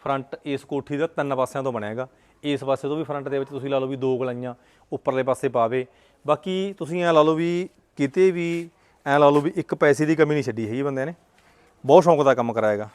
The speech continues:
ਕੋਠੀ ਦਾ ਫਰੰਟ ਹੈਗਾ ਜਿਹੜਾ ਚਾਲੀ ਫੁੱਟ ਰਿਹਾ ਹੈਗਾ ਤੇ ਬਹੁਤ ਸੋਹਣਾ ਕੰਮ ਹੋਇਆ ਹੈਗਾ।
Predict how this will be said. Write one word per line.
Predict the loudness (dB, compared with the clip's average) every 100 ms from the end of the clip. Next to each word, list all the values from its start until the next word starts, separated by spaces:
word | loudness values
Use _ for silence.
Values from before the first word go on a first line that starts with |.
| _
ਕੋਠੀ | -6 -4 -2
ਦਾ | -2
ਫਰੰਟ | -2 -2
ਹੈਗਾ | 0 0
ਜਿਹੜਾ | 0 -2 -6 _ _ _ -2
ਚਾਲੀ | -2 0
ਫੁੱਟ | -4 -4
ਰਿਹਾ | -2 0
ਹੈਗਾ | -2 -6 _ _ _ _ _
ਤੇ | -6 -4 -6 -8 _
ਬਹੁਤ | 2 2
ਸੋਹਣਾ | 4 -2
ਕੰਮ | -4 -8
ਹੋਇਆ | -10
ਹੈਗਾ। | -10